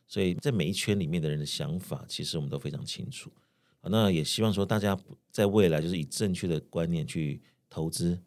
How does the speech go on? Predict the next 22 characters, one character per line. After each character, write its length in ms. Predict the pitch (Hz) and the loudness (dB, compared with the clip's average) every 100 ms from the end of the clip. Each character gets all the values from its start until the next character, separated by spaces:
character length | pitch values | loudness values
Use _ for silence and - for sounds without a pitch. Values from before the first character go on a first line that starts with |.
| _ | _
或 100 | - | -8
谨 200 | 82 71 | -6 -4
慎 160 | 69 78 | -4 -4
地 80 | 69 | -4
看 160 | - | -6
待 80 | 73 | -6
N 140 | - 71 | -4 -6
F 160 | 67 - | -8 -10
T， 220 | - - _ _ | -12 -12 _ _
啊， 80 | - | -6
不 100 | - | -4
要 60 | |
一 100 | - | -2
窝 140 | 92 85 | 0 0
蜂 220 | - 87 | 0 -2
地 160 | 78 - _ _ | -2 -6 _ _
去 200 | - - | -8 -6
做 180 | - 78 | -6 -6
这 100 | 69 | -4
件 140 | 69 | -6
事 220 | 69 - | -6 -8
情。 220 | - - | -6 -8